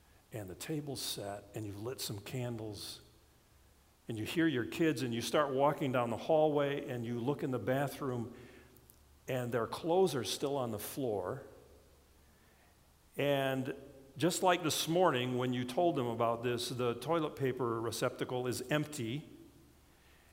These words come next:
and there's, um, toothpaste spit stuff on the mirror and the faucets. And you go to their room, and they're playing.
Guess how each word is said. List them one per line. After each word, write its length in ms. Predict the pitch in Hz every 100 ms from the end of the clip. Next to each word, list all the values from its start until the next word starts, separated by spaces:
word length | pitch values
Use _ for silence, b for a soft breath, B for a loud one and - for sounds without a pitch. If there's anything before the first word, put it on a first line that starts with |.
| b
and 260 | 135 139 139
there's, 460 | 139 127 - - -
um, 380 | 135 127 120 110 107 - - -
toothpaste 1160 | - 196 - - - - 160 151 143 - - -
spit 560 | - - - 170 165 - - - - -
stuff 540 | - - 156 135 - -
on 180 | 139 131
the 60 |
mirror 500 | 127 131 147 143 143
and 300 | 143 127 123
the 300 | 127 120 117 113 - -
faucets. 840 | - - 143 139 127 120 - - - - - b b b b b - _ _ _ _ _ _ _ - _ _ _ _ - - _ _ _ _ _ b b b b b b - B B B B B B - - _ - - - - b b b b b b - -
And 220 | 147 147
you 120 | 139
go 200 | 131 185
to 160 | 185 175
their 200 | 147 139
room, 420 | 143 180 143 139
and 320 | 156 151 147
they're 140 | 143 143
playing. 500 | - 190 185 135